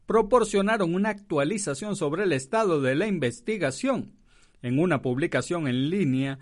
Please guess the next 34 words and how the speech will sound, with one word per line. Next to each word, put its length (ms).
en 180
el 140
sitio 340
web 220
de 160
la 100
escuela 720
en 240
la 140
semana, 560
los 200
funcionarios 640
dijeron 420
que 80
al 100
menos 320
noventa 560
y 40
seis 300
estudiantes 720
actuales 640
del 380
Boulder, 680
eh, 440
la, 180
la 180
seccional 600
de 80
Boulder 480
de 180
la 100
Universidad 680
de 180
Colorado, 640